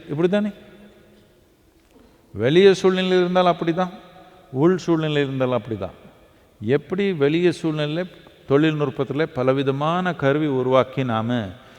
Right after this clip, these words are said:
இந்த மாதிரி ஒரு மகத்தான ஒரு சக்தி நிலைக்கு வந்திருக்கிறோம். அதே விதமா உள் சூழ்நிலையில ஒரு சக்தி வாய்ந்த நிலைக்கு நாம் வரணும்னா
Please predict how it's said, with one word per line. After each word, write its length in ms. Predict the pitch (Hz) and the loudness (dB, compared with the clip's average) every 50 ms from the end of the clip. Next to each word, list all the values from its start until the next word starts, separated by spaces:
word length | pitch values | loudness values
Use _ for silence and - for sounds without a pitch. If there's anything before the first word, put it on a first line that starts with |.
| - - | -10 -6
இந்த 200 | 127 131 131 127 120 | -4 -2 0 0 0
மாதிரி 240 | 120 131 143 151 156 143 | 2 2 2 2 2 0
ஒரு 160 | 135 139 147 | 0 -2 -2
மகத்தான 540 | 143 123 113 113 120 - - 139 143 156 156 | -2 0 0 -2 0 0 0 0 2 2 0
ஒரு 160 | 147 135 139 | 0 0 0
சக்தி 340 | - - 139 - - - 160 | -2 -2 -4 -4 -4 -4 -4
நிலைக்கு 380 | 147 143 143 143 143 143 139 143 | -2 -2 -2 -2 -2 -2 -2 0
வந்திருக்கிறோம். 480 | 151 165 156 147 - 110 104 85 80 92 - - - - - - - _ _ | 0 0 -2 -2 -4 -6 -6 -6 -8 -12 -18 -20 -20 -20 -20 -20 -20 _ _
அதே 340 | 107 104 131 135 160 175 180 | -6 -6 -2 2 4 4 6
விதமா 380 | 175 170 156 139 151 156 160 151 | 6 4 2 0 -2 -2 -2 -2
உள் 360 | 131 120 123 147 180 208 190 - | 0 0 0 0 0 -2 -2 -2
சூழ்நிலையில 460 | - 196 185 170 156 143 135 123 123 120 117 110 113 - - - - - - - - | 0 0 0 2 2 2 2 2 0 0 -2 -4 -10 -16 -20 -20 -20 -20 -20 -6 0
ஒரு 260 | 143 170 196 196 180 | 2 4 6 6 4
சக்தி 400 | - - 156 147 - - - 165 | 4 2 0 0 0 0 0 2
வாய்ந்த 360 | 156 160 165 180 196 190 185 | 2 2 2 2 2 0 0
நிலைக்கு 380 | 165 156 156 165 175 170 165 151 | 0 0 2 2 2 2 2 2
நாம் 220 | 143 131 123 123 113 | 2 2 0 0 2
வரணும்னா 680 | 110 120 139 165 170 156 139 123 113 107 117 123 | 2 2 4 2 2 0 -2 -2 -2 -2 -2 -2